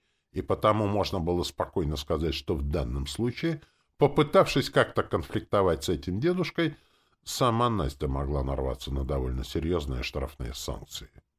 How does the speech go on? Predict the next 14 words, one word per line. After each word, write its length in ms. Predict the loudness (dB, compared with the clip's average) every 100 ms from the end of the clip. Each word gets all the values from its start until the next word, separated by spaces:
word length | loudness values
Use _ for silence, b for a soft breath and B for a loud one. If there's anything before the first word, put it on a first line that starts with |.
| _ _ _ _ _ _ _ _ _ _ _ _ -6
И 80 | -4
что-то 440 | -4 -6 -4 -4
мне 200 | -4 -2
говорит 460 | 0 0 0 0 -2
о 80 |
том, 180 | -2 -4
что 160 | -2 -4
тому 340 | -2 -2 -2
же 160 | -4 -6
Серёге 460 | -4 -2 -2 -4
подобное 560 | -4 -4 -2 -2 -2 -2
явно 540 | 0 0 0 -2 -2
не 160 | -4 -4
понравится, 880 | -4 -2 -2 -2 -6 -14 -12 -12 -14